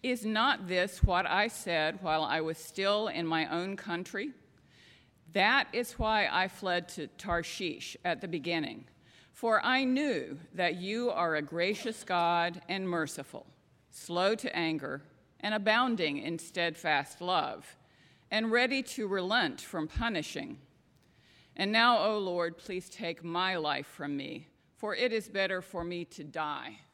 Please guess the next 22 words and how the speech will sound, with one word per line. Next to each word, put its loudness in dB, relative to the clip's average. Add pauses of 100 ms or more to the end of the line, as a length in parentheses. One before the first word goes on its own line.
(160)
than -6
to -10
live." -10 (1000)
And 0
the 4
Lord 2
said, 0 (640)
"Is 0
it 2
right 2
for -2
you -2
to -6
be 0
angry?" 0 (1500)
Then 6
Jonah 2
went 2
out 4
of 2
the 0
city 0